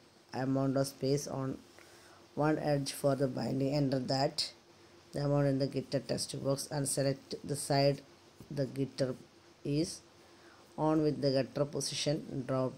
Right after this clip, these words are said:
down list. അതായത് extra ഇനി ഡോക്യുമെന്റ് കൂടി ആഡ് ചെയ്യേണ്ടി വന്നാൽ എവിടെ ആഡ് ചെയ്യണം എന്നുള്ളതിനുമുള്ള നി-, ഏ, space കൊടുക്കാൻ വേണ്ടിയിട്ടാണ് ആ gutter position കൊടുക്കാൻ, കൊടുത്തിട്ടുള്ളത്. അത് ഇത് എവിടെയാണ്, ഒ-, ഇപ്പൊ ഒന്നുമില്ലാത്ത ഒരു അവസ്ഥയിൽ എവിടെയാണ്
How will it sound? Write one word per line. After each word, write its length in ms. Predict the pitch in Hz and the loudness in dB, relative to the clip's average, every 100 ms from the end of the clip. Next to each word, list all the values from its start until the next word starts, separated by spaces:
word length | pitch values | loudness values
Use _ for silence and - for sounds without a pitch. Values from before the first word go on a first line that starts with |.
| - | -6
down 260 | 131 131 127 | -2 -2 -2
list. 220 | 127 - - | -6 -8 -4
അതായത് 220 | 139 147 151 | 2 4 4
extra 240 | - 165 165 | 4 6 6
ഇനി 120 | 165 160 | 8 6
ഡോക്യുമെന്റ് 400 | 147 147 143 147 | 6 4 2 4
കൂടി 140 | 147 143 | 4 4
ആഡ് 140 | 135 139 | 4 4
ചെയ്യേണ്ടി 320 | 139 139 156 170 - - - - - | 2 2 0 -4 -14 -20 -20 -20 -6
വന്നാൽ 320 | 143 135 147 147 | 0 4 6 6
എവിടെ 200 | 135 135 143 135 | 6 6 8 8
ആഡ് 100 | 135 | 6
ചെയ്യണം 220 | 135 131 | 6 6
എന്നുള്ളതിനുമുള്ള 680 | 135 135 131 131 139 127 135 139 | 2 4 4 4 4 4 4 4
നി-, 160 | 127 - 117 | 2 0 0
ഏ, 160 | 123 123 | 0 -2
space 440 | - 131 131 131 151 | -2 2 2 2 0
കൊടുക്കാൻ 340 | 147 123 - 127 | 2 2 2 2
വേണ്ടിയിട്ടാണ് 340 | 127 113 123 131 | 2 0 0 2
ആ 80 | 123 | 2
gutter 280 | 120 - 127 131 | 0 0 -2 -2
position 280 | 127 - 123 | -4 -2 2
കൊടുക്കാൻ, 340 | 120 117 117 - - | 0 0 -6 -6 -6
കൊടുത്തിട്ടുള്ളത്. 500 | 123 123 117 123 127 147 - - - - | -6 -6 -6 -6 -8 -10 -18 -20 -20 -4
അത് 100 | 139 139 135 | 2 6 6
ഇത് 100 | 131 139 | 8 6
എവിടെയാണ്, 420 | 127 135 131 127 127 | 6 6 6 6 4
ഒ-, 100 | 131 | 2
ഇപ്പൊ 140 | - 151 | 2 4
ഒന്നുമില്ലാത്ത 680 | 147 147 143 143 143 - - 160 | 4 4 6 6 6 2 2 6
ഒരു 100 | 151 - 139 | 6 6 4
അവസ്ഥയിൽ 380 | 139 - 139 156 - | 2 -2 2 2 2
എവിടെയാണ് 340 | 131 135 139 | 2 4 4